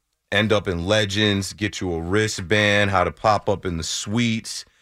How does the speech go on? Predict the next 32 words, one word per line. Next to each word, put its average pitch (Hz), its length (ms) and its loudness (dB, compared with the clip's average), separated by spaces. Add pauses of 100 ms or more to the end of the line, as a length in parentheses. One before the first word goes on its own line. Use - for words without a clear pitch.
(220)
going 101 260 2
in 104 140 4
and 104 120 2
out 95 180 4
of 95 100 -2
people's 90 340 -6
suites 113 320 -2
that 95 180 -4
you 101 80 -4
don't 101 240 2
even 92 280 -4
<laughs> - 40 -4
know, 127 280 2
getting 117 300 -2
free 135 360 0
drinks, 123 640 0
sushi, 127 500 -2
like, 98 520 -4 (200)
<laughs> - 200 -18
my, 107 260 0 (200)
my 131 220 4
Yanks 143 380 2
Bible, 120 600 2
how 120 180 2
to 117 80 0
go 127 200 0
to 151 60 -4
the 151 120 -2
stadium 165 480 -2
with 123 160 0
no 131 240 2
bread 156 420 2